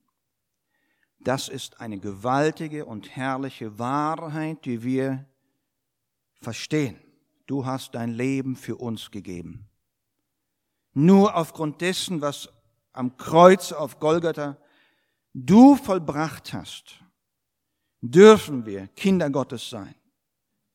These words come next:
Diener Gottes sein, Sklaven Gottes sein. Und welch eine Gnade ist das. Herr Jesus, wir preisen dich, wir ehren dich,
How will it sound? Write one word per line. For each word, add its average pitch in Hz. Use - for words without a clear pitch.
Diener 160
Gottes 120
sein, -
Sklaven 156
Gottes 107
sein. -
Und 113
welch 147
eine 127
Gnade 120
ist -
das. -
Herr 110
Jesus, 175
wir 123
preisen 208
dich, 202
wir 123
ehren 220
dich, 208